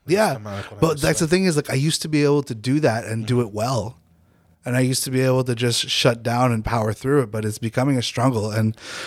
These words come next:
Speaker 1: I think the more political I'm becoming too, the, the more it's like, I think in theory, another way of doing it is possible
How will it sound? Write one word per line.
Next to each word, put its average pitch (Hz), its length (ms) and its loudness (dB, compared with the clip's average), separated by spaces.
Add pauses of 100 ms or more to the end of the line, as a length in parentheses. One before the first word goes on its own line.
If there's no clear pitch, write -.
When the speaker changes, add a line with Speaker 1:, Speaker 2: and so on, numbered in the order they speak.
(100)
Speaker 1:
I 120 80 0
think 139 180 2
the 139 80 -2
more 131 200 2
political 120 540 0
I'm 135 140 2
becoming 131 440 0
too, 127 360 0
the, 117 360 -2
the 117 200 -4
more 120 320 2
it's 117 220 -2
like, 107 460 -4 (1080)
I 120 40 -2
think - 320 2 (2000)
in 139 240 2
theory, 135 680 0 (560)
another 123 380 2 (180)
way 120 320 2
of 110 120 -4
doing 120 280 2
it 117 80 0
is 113 140 -2
possible 135 720 0